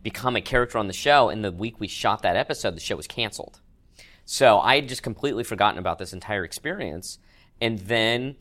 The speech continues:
several years later, I get a phone call that, uh, it's, there's this role for you on Gilmore Girls, and it's just a straight offer.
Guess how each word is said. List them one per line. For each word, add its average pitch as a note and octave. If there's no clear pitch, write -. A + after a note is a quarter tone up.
several C3
years A#2+
later, F2
I F2
get F#2
a -
phone G2+
call D#2
that, F2+
uh, F2
it's, D#2
there's F2+
this F#2
role G#2+
for -
you F#2+
on F#2
Gilmore G#2
Girls, D#2+
and E2+
it's -
just -
a -
straight E2+
offer. -